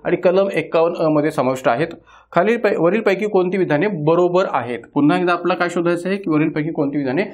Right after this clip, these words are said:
बरोबर आहेत? ए आणि बी, बी आणि सी, ए आणि सी,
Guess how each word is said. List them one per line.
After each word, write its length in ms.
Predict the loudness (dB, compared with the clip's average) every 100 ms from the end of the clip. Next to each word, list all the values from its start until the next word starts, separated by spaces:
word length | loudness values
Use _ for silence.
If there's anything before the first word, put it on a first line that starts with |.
| -12
बरोबर 400 | 0 2 2 2
आहेत? 160 | 0 -2 -10 -20 _ 0
ए 80 | 2
आणि 240 | 2 0
बी, 380 | -2 -4 -6 -10
बी 200 | -2 2
आणि 200 | 2 0
सी, 420 | -2 -4 -4 -6 _ 0
ए 100 | 2
आणि 220 | 2 0
सी, 380 | 0 0 0